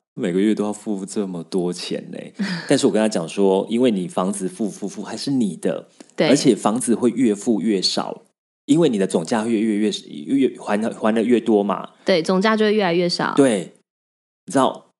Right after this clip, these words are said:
Speaker 1: 那个利，利息，就是你每个月付跟你的房子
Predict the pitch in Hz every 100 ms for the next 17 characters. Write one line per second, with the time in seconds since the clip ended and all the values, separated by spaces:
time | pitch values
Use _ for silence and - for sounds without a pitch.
0 | - 127 120 113 117 147 123 110 110 -
1 | 135 113 - - 85 80 80 _ _ _
2 | _ 117 131 110 92 90 90 85 113 92
3 | - 117 85 - _ _ - 107 107 113
4 | 107 92 85 - 90 104 - 82 67